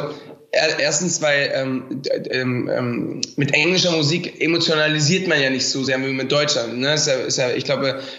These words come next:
bei, also in deutscher Musik ist das Schöne ja auch, die, die, der, der lyrische As-, Aspekt, ne? Das, das, das,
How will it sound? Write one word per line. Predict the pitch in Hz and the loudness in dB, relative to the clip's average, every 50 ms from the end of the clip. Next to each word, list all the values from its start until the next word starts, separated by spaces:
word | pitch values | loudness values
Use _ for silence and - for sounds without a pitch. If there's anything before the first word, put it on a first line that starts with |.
| - | -2
bei, | - - | 0 2
also | 127 131 131 | 2 4 4
in | 127 120 | 2 2
deutscher | 127 135 - 147 | 2 2 2 2
Musik | 143 135 131 147 143 147 | 2 2 2 0 0 -2
ist | 139 135 | -2 0
das | 123 | 0
Schöne | - - 147 151 156 147 | 2 2 4 4 4 4
ja | 139 120 127 | 4 4 4
auch, | 131 123 | 2 2
die, | - - | 0 -4
die, | - - - - 90 - - - - _ _ - | -4 -4 -6 -8 -8 -8 -12 -18 -20 _ _ -10
der, | - 156 139 131 120 - - - - - - - 135 139 - 127 | -2 0 0 0 0 -2 -4 -4 -4 -2 -2 -2 -2 0 0 0
der | 123 135 135 | 2 2 4
lyrische | 139 151 175 175 170 170 - 160 | 4 4 4 4 2 2 2 2
As-, | - - - - - - - | 2 0 -2 -4 -6 -4 -4
Aspekt, | 135 131 - - - - 143 113 - - - - | -2 -2 0 -2 -2 0 0 0 -2 -2 -4 -2
ne? | 127 131 147 160 127 123 113 | 0 2 2 2 0 0 -2
Das, | 131 127 - - | -2 -4 -4 -2
das, | - 123 - - - | -2 -2 -2 -2 -2
das, | 135 120 - - | -2 -2 -2 -4